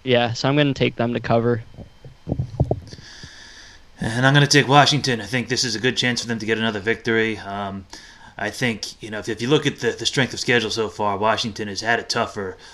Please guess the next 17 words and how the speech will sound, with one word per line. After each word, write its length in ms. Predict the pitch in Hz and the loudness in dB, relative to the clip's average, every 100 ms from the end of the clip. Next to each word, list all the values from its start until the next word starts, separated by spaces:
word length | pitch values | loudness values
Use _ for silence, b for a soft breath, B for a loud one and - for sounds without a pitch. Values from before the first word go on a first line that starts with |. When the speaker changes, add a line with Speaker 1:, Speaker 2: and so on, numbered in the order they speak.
| b b - | b b -8
Speaker 2:
um, 260 | 98 95 | -6 -6
at 80 | 95 | -4
this 120 | 117 - | -6 -4
point 240 | 127 110 | -4 -4
in 40 | 98 | -4
the 60 | |
season. 560 | - 110 104 98 92 92 B - | -4 -2 -2 -6 -12 -16 B -16
A-, 40 | 95 92 | -16 -14
and 460 | 98 101 95 92 90 - b b b b b b b b | -10 -8 -8 -12 -16 -20 b b b b b b b b
I, 140 | - | -6
I 140 | 98 107 | -4 -2
think 240 | 127 107 | -2 -2
this 180 | 110 - | 0 0
is 100 | 104 | 2
their 140 | 117 | 0
chance 360 | - 110 104 - | 0 -2 2 2
to 220 | - 98 | 2 -4